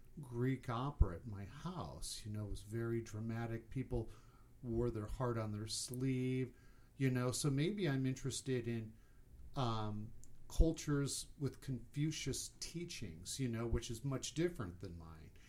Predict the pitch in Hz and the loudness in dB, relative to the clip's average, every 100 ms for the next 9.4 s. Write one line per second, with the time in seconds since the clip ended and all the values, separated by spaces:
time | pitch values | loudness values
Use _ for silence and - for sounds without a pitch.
0 | - - - 139 135 117 131 120 120 107 | -20 -10 2 2 4 2 0 0 0 0
1 | 113 117 117 117 113 - - - - 135 | 0 0 0 -2 -4 -16 -20 -20 -2 4
2 | 131 123 139 117 117 - - 131 127 127 | 6 4 2 -2 -4 -6 0 2 2 0
3 | 123 127 120 117 113 113 110 - - - | -2 -4 -2 -2 -2 -4 -8 -14 -12 -4
4 | 131 117 117 - - 147 127 120 113 110 | -2 0 0 -4 -2 2 2 2 0 -2
5 | 107 120 120 120 95 - - - - - | -4 -2 0 -2 -4 -6 -6 -6 -10 -12
6 | - - 127 117 104 104 107 117 123 123 | -10 -6 -2 0 0 0 0 0 0 -2
7 | 123 120 107 98 101 107 135 127 123 - | -4 -8 -6 -6 -8 -8 -4 -4 -4 -4
8 | 135 107 120 120 117 113 117 - 123 113 | -4 -2 -2 -2 -2 -2 -4 -6 -4 -2
9 | 110 113 113 113 | -2 -2 -2 -4